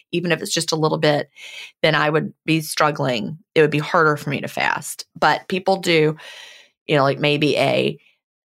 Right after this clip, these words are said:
like, a tablespoonful of heavy cream or something, you know, to help the medicine not, you know, affect your stomach in a negative way. Or Jason Fung suggested in,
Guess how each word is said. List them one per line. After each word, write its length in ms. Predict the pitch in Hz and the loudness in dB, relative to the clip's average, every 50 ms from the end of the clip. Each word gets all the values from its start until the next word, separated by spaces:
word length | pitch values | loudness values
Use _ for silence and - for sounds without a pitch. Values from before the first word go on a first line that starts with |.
| _ _ _ - | _ _ _ -8
like, 200 | - 160 156 - | -8 -6 -2 0
a 120 | 151 - - - 147 | 0 0 -2 -4 -8
tablespoonful 1080 | - - 160 143 147 170 185 196 - - - 226 214 214 214 208 - 208 196 190 185 | -4 -2 0 0 2 2 0 0 -2 0 2 2 4 4 2 2 0 2 2 4 4
of 80 | 180 185 | 2 2
heavy 280 | 185 180 160 170 156 | 2 2 2 2 0
cream 540 | 156 - - - 123 76 - - - 180 170 _ _ _ _ _ _ _ _ _ _ _ _ - | -2 -4 -4 -4 -2 -2 -4 -8 -12 -14 -18 _ _ _ _ _ _ _ _ _ _ _ _ -2
or 80 | 151 151 | 0 0
something, 560 | - - 143 - - - - - - - - - _ _ _ - | 0 0 -2 -4 -4 -6 -6 -6 -6 -8 -12 -12 _ _ _ -6
you 100 | 165 151 | -4 0
know, 60 | 139 | 0
to 120 | 139 143 | 0 2
help 180 | 156 170 156 - | 2 2 0 0
the 80 | - 156 | 0 0
medicine 560 | 160 147 151 151 156 151 - 147 147 147 147 | 2 2 2 2 0 0 0 0 0 2 2
not, 300 | 151 147 151 147 - - _ _ - - - | 0 0 0 0 -2 -4 _ _ -20 -10 -4
you 80 | - 143 | -2 0
know, 80 | 143 | 0
affect 320 | 143 147 - 156 - - - | 0 0 0 -2 -2 -2 -6
your 80 | 156 | -6
stomach 400 | - - 160 151 147 151 156 - | -4 -2 -2 -2 -2 -2 -4 -2
in 40 | 156 | 0
a 60 | 156 | 0
negative 420 | 151 143 139 139 143 143 139 139 - | 2 2 0 0 0 -2 -2 0 0
way. 440 | 208 208 208 208 202 202 208 202 - - - - - - - - _ - | 2 2 2 2 2 0 -2 -4 -8 -16 -16 -16 -18 -18 -20 -4 _ 2
Or 260 | 165 160 160 147 - - | 4 4 4 2 2 0
Jason 360 | 151 190 220 233 - 202 170 | 0 2 2 2 0 -4 -4
Fung 340 | - - 170 180 220 262 254 | -2 0 2 2 2 0 0
suggested 600 | - 185 165 170 160 147 156 156 - 165 156 160 | -2 -2 -2 0 0 -2 -2 -2 -4 -2 0 2
in, 280 | 151 160 160 151 - | 0 0 -2 -6 -8